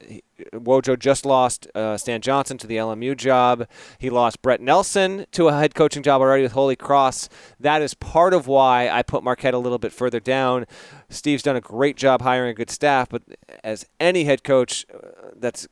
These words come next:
cut his teeth and been a veteran in the game will explain to you, one of the biggest keys to maintaining consistency is,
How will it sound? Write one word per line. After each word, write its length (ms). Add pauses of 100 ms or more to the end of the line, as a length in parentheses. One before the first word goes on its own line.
(160)
cut 180
his 160
teeth 260
and 120
been 100
a 60
veteran 320
in 40
the 60
game 220
will 160
explain 420
to 120
you, 260 (260)
one 120
of 40
the 60
biggest 340
keys 400
to 120
maintaining 580
consistency 720
is, 160